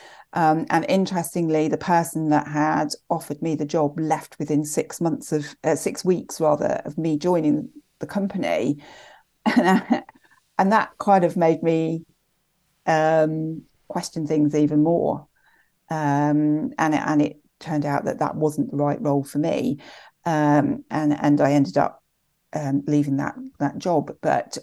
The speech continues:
um, it, it was presented in a way that was to attract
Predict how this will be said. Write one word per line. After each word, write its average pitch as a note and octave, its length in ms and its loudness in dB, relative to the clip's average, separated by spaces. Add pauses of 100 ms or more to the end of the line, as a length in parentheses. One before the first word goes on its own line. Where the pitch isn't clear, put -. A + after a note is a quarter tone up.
um, D3+ 880 2 (1300)
it, - 260 -4
it D#3+ 200 0
was E3+ 280 2
presented F#3 540 0
in E3 120 2
a D#3+ 60 0
way C3 420 0
that D#3+ 120 2
was - 240 0
to - 180 -4
attract - 680 -4